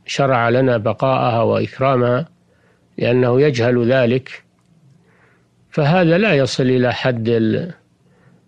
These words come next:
النفاق، ولكن يكون سفيها، يكون من السفهاء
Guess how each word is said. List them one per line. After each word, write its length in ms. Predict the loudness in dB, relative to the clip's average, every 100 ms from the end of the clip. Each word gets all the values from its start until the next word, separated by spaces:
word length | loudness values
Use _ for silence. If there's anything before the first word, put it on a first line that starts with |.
| _ 0
النفاق، 600 | 0 2 0 0 -2 -10 -20 _ _ _ _ _
ولكن 600 | -2 0 2 2 0 0 -2 _ _ _ _ _ _ -20 -20 -4
يكون 560 | -2 0 2 2 2 -2
سفيها، 680 | -4 -2 0 2 0 0 -2 -6 _ _ _ _ _ _ _ _ _ _ _ _ _ -4
يكون 320 | -2 2 2
من 160 | 2
السفهاء 720 | 2 0 -2 0 0 0 -2